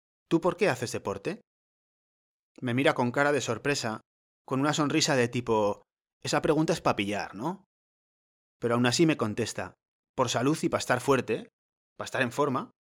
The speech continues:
Vale, ¿y tú crees que tu cuerpo asimila una sesión de entrenamiento como la de ese día sin el descanso necesario para procurarte salud y fortaleza, Miquel? La pregunta era absurda.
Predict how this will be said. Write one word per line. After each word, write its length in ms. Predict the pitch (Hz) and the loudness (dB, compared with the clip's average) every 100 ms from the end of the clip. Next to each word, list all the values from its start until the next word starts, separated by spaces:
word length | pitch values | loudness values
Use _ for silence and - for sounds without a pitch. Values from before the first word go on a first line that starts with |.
| _ _ _ _ _ _ _ _ _ _ _ _ _ | _ _ _ _ _ _ _ _ _ _ _ _ _
Vale, 360 | - 135 104 - | -4 -2 -2 -6
¿y 100 | 127 | -2
tú 120 | 165 | 2
crees 220 | 165 180 | 2 2
que 80 | - | 0
tu 160 | 151 139 | -4 2
cuerpo 480 | 175 170 135 123 117 | 4 4 0 -2 -2
asimila 420 | 131 139 147 170 | -4 0 2 4
una 140 | 160 | 4
sesión 300 | 180 147 160 | 2 0 2
de 60 | 156 | 0
entrenamiento 580 | 147 139 135 151 143 135 | 0 0 0 0 -2 -2
como 180 | 135 131 | -2 0
la 140 | 127 | 0
de 60 | 135 | 0
ese 200 | 151 139 | -2 0
día 460 | 147 139 131 - | 0 0 0 -4
sin 220 | - - 139 | -6 -2 -2
el 100 | 127 | -2
descanso 380 | 120 143 139 | -2 -2 0
necesario 680 | 147 135 123 143 139 120 110 | -2 -2 -2 0 2 0 -2
para 200 | 135 123 | -2 -2
procurarte 680 | 127 123 131 143 139 135 123 | -2 -2 0 -2 0 -2 0
salud 300 | - 123 143 147 | -2 0 0 -4
y 40 | |
fortaleza, 760 | - 135 127 139 143 - - _ | -4 -6 -2 -4 -4 -8 -12 _
Miquel? 360 | - 107 123 - _ _ _ _ _ _ _ _ _ _ | -12 -6 -6 -6 _ _ _ _ _ _ _ _ _ _
La 140 | - 123 | -4 2
pregunta 300 | 120 123 143 | 2 6 6
era 100 | 113 | 4
absurda. 460 | - 139 101 87 | 4 4 4 -2